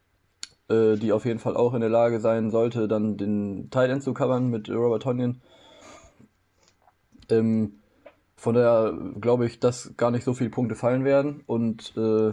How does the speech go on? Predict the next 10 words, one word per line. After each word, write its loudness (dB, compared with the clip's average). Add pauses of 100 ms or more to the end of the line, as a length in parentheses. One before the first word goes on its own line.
(100)
dass -2
hier 0
Kleinigkeiten 0
das 0
Spiel -4
entscheiden -2
sollten. -2 (1120)
Und, -2
äh, -6 (400)
ja, 0